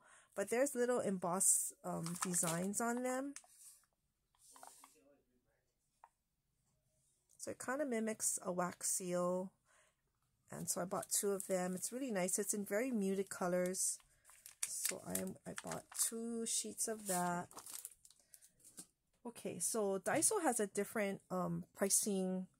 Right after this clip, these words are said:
category now, and they, if you don't see any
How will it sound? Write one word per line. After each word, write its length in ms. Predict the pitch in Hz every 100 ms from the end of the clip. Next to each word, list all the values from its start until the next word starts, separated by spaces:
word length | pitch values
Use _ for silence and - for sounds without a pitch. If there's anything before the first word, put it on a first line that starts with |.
| _ _ _ -
category 500 | - 180 185 180 170 170
now, 360 | 139 160 - -
and 420 | 165 170 175 180 - _ _ _ _
they, 300 | 208 196 196 -
if 200 | 214 220
you 180 | 220
don't 200 | 262 339
see 300 | 370 - 233 -
any 460 | 196 202 202 214